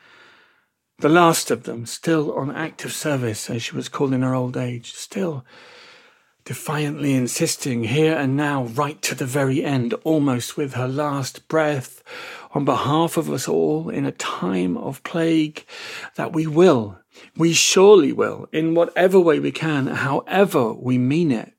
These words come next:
And I don't know what it means, but it means something. We will meet again.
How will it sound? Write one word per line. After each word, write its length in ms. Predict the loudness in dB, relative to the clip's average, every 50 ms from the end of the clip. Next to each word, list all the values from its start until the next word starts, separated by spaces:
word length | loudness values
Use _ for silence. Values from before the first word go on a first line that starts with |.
| _ _ -20 -20 -20 -20 -20 _ _ _ _ _
And 140 | -6 -4
I 80 | -4 -4
don't 180 | -6 -6 -8 -8
know 80 | -10
what 140 | -10 -12 -14
it 60 | -12
means, 420 | -10 -8 -6 -6 -6 -6 -6 -8 -10
but 100 | -12 -8
it 80 | -4
means 220 | -2 -2 -2 -2 -4
something. 760 | -4 -2 -2 -2 -4 -4 -10 -12 -10 -8 -6 -6 -6 -6 -8 -12 _ _ _ _ _ _ _ _ _ _
We 140 | -2 0 0
will 540 | 4 4 6 6 6 6 4 2 -2 -6 -12 _ _ _ _ _ _ _ _ _ _ _ _ _ _ _ _ _ _ _ _ _ _ _ _ _
meet 300 | -2 2 2 2 2 0
again. 400 | -2 -2 0 -2 -2 -4 -6 -12